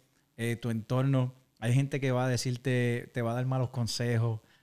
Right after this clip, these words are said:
Hay gente que te va a decir, "Ah, coge por este camino".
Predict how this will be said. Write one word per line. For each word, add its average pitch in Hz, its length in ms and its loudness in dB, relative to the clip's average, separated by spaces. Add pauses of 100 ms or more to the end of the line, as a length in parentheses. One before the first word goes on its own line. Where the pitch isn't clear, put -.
Hay 123 180 0
gente 135 360 2
que 120 160 0
te 117 160 -2
va 117 140 0
a 127 40 0
decir, 127 420 0
"Ah, 120 220 -4
coge 127 240 4
por 131 140 -2
este 127 200 -4
camino". 127 440 0